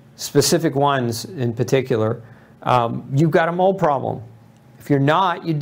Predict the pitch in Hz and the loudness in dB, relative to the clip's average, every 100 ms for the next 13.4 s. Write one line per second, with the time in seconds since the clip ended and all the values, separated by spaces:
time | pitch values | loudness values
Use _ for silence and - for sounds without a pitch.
0 | 151 151 156 175 175 170 156 170 190 139 | -4 -2 2 2 4 2 2 2 2 -2
1 | 131 123 117 110 120 107 107 101 104 120 | 0 0 0 0 0 2 0 -4 -6 -6
2 | 110 151 131 123 123 - - - 131 131 | 0 2 2 0 -4 -14 -20 0 2 2
3 | 139 - 139 185 214 202 151 156 156 135 | 0 0 0 2 2 2 0 0 0 0
4 | 120 135 165 170 131 120 131 127 135 120 | 2 2 2 0 -2 -2 -2 0 0 2
5 | 156 202 123 117 117 - - - - - | 2 2 2 0 -4 -12 -20 -20 -20 -8
6 | - 143 160 160 151 - - 175 190 147 | 0 2 2 2 0 0 0 2 2 2
7 | 131 117 - - - - - - - - | 0 0 -4 -10 -20 -20 -18 -18 -18 -20
8 | - - 135 127 131 139 131 127 120 - | -20 -8 0 0 2 -2 0 0 0 -2
9 | 123 113 143 135 131 - 147 143 139 131 | -2 0 0 0 0 0 0 2 2 0
10 | - - - 139 131 123 110 120 - - | -4 -10 -6 0 2 2 -2 -6 -10 -16
11 | - - - _ - - - 165 151 151 | -20 -20 -20 _ -20 -20 0 2 2 2
12 | 156 156 160 139 139 139 143 147 135 135 | 0 2 0 0 0 0 0 2 0 0
13 | 139 131 139 139 | -2 0 0 0